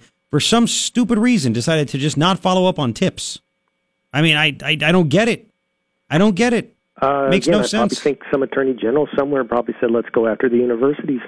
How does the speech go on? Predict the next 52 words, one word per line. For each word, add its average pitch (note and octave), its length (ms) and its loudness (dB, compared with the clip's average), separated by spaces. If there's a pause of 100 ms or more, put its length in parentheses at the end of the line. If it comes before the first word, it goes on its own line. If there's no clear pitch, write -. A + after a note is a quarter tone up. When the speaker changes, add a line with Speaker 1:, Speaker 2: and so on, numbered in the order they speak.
(300)
Speaker 1:
I A#2+ 320 -4
don't A#2 160 2
know A2+ 200 0
about, A2 260 -2
you C3 100 2
know, B2 140 2
it's, C3+ 280 -2
it's C3 140 -4
two F3 140 -2
different B2 320 -2
things, A2+ 260 0
though. F#2+ 320 -2
It's - 280 -6
a A#2+ 100 -8
different, A#2 440 -8
you A#2+ 200 0
know, G2 260 -2 (800)
two G#3 140 2
different D#3 340 2
things. G2+ 720 -4
Speaker 2:
Oh, A3 100 4
yeah, A#3+ 240 2
it D#3+ 80 2
is, E3+ 220 0
but - 160 -4 (240)
put G#3 100 -2
the G3+ 80 -2
resources F3+ 600 0
where C#3+ 100 2
they're C3 100 0
needed. C#3 360 0
Speaker 1:
Yeah, F#3 220 0 (200)
listen, D#3 380 -6
I, A#2 260 -8 (300)
you F#3+ 360 2
are, D#3 320 0
are C3 160 0
saying D#3+ 320 0
what C3 120 0
a - 20 -2
lot C#3+ 160 0
of D3+ 80 -2
people D3 180 0
are C#3 60 2
thinking, A2 380 -4
man. G#2+ 240 -6
John, F#3 180 0
I F#3+ 60 2
appreciate F#3 400 0
it, - 20 -2
man. C3+ 200 -2
Speaker 2:
Sure, - 180 0